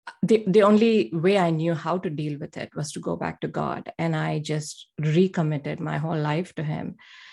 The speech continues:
And because, you know, when you're in your twenties or you're young and you're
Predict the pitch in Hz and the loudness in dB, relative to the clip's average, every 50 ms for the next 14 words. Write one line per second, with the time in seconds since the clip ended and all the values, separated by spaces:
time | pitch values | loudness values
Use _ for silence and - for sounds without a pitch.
0 | - - _ _ _ - 185 180 170 170 160 160 156 160 156 214 220 214 226 202 | -20 -20 _ _ _ 0 4 4 6 6 6 4 4 4 4 2 4 4 4 4
1 | 185 170 165 - 208 190 185 165 170 170 175 180 175 175 170 160 151 151 - 175 | 4 4 4 2 2 2 4 4 4 2 2 2 0 0 0 -2 -4 -6 -4 -4
2 | 170 180 175 175 147 147 147 147 151 156 151 147 160 160 160 156 151 151 151 151 | -4 -4 -4 -4 -4 -4 -4 -4 -4 -4 -4 -4 -4 -4 -4 -4 -2 -2 -2 -2
3 | 156 160 160 160 160 151 - - - 156 151 151 156 160 156 139 - 185 | -2 -2 -4 -4 -4 -6 -6 -6 -6 -4 -4 -4 -4 -4 -4 -6 -6 -8